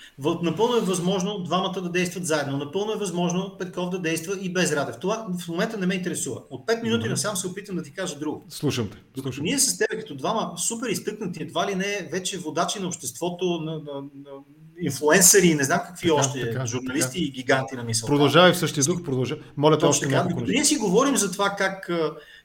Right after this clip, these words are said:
Speaker 1: нали, политиката е много важна и как, а, кой ще направи партия е най-великото нещо, в България продължаваме да имаме много опасна ситуация с ковида.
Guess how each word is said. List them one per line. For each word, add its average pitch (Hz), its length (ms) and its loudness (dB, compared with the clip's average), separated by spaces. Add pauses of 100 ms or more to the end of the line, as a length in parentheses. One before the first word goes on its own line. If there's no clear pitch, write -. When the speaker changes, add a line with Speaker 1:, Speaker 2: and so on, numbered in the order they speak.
Speaker 1:
нали, 180 180 2
политиката 185 540 -2
е 160 40 2
много 175 260 2
важна 175 300 6
и - 80 -2
как, 175 240 0
а, 175 100 -6
кой 190 140 0
ще 185 120 2
направи 170 360 0
партия 160 400 2
е 139 40 -2
най-великото 139 560 -4
нещо, 113 340 -6 (760)
в 233 180 0
България 214 480 4
продължаваме 165 880 2
да 147 80 -6
имаме 151 480 -4 (120)
много 180 420 2
опасна 175 380 0
ситуация 156 500 -4
с - 300 -4
ковида. 120 340 -4